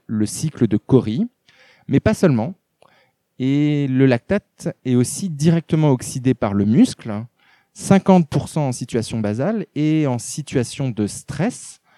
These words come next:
que ça soit un stress lié à l'exercice physique, mais, euh, aussi un stress pathologique tel que l'état de choc.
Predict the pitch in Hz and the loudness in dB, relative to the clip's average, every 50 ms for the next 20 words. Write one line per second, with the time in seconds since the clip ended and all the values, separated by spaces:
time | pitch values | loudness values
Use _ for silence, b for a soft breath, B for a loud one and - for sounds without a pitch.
0 | b b b b b _ _ - 110 - 113 - - - 117 120 120 117 117 107 | b b b b b _ _ -8 -6 -4 -6 -6 -4 -4 -2 -2 0 0 -2 -2
1 | 101 98 101 - - - 127 117 - - 107 104 98 98 104 123 123 123 127 113 | -4 -6 -8 -10 -8 -8 -8 -8 -6 -8 -8 -6 -6 -4 -4 -4 -4 -2 -4 -4
2 | - - 120 - - - 123 117 117 139 139 - - - 117 104 104 104 104 101 | -4 -8 -12 -14 -12 -10 -10 -10 -8 -10 -12 -12 -12 -12 -10 -8 -6 -6 -4 -4
3 | 101 101 98 - - - - - 110 104 - - - 135 135 135 131 123 117 - | -6 -6 -8 -8 -10 -12 -8 -6 -4 -4 -4 -6 -8 -8 -6 -6 -6 -6 -8 -10
4 | - _ _ _ _ _ - 101 101 101 95 - - - - 139 127 123 - - | -12 _ _ _ _ _ -10 -8 -6 -6 -8 -8 -10 -8 -4 -2 -2 -2 -2 -6
5 | - - _ - 117 - - 117 123 139 156 226 - _ - 135 110 - - 110 | -14 -8 _ -4 -4 -4 -4 -6 -6 -6 -6 -6 -8 _ -6 -6 -6 -4 -4 -4
6 | 101 104 - 101 95 - - 160 175 - - - - | -4 -2 -4 -4 -6 -2 0 0 0 0 -2 -6 -16